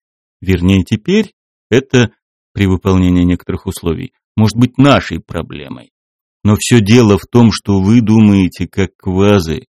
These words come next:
а думать надо как люди. Я объясню, но начну с недавних для меня событий.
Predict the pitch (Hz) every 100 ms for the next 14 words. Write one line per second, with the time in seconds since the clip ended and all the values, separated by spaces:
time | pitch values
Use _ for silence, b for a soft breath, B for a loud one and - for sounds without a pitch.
0 | _ _ _ _ _ _ 95 95 117 185
1 | 151 - 98 92 85 80 107 101 90 85
2 | 85 78 76 - _ _ _ _ - 78
3 | 92 120 123 113 - 73 65 _ _ _
4 | _ _ 82 87 98 - 165 123 110 95
5 | 117 113 85 85 82 85 82 71 67 -
6 | -